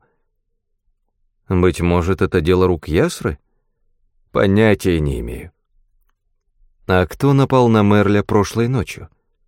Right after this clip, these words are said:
«Первый раз про это слышу», ответил Люк и закрыл глаза. «Взгляни», приказала Винта, достав из своего кармана голубую пуговицу. Он открыл глаза и покосился на нее.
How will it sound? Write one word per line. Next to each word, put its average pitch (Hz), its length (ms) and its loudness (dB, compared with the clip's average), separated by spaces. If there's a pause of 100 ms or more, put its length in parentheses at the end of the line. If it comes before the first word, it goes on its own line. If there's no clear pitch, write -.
(800)
«Первый 110 400 4
раз 101 280 4
про 104 180 4
это 95 160 2
слышу», 82 540 -6 (300)
ответил 120 500 0
Люк 113 360 0
и 123 100 2
закрыл 80 400 -2
глаза. 65 400 -8 (1200)
«Взгляни», 117 640 2 (520)
приказала 107 500 0
Винта, 139 500 2
достав 117 480 0
из 117 140 0
своего 101 340 0
кармана 87 480 0
голубую 92 440 0
пуговицу. 65 580 -10 (1000)
Он 170 260 -2
открыл 147 340 -2
глаза 95 440 2
и 80 160 2
покосился - 720 -6
на 60 80 -10
нее. 58 320 -10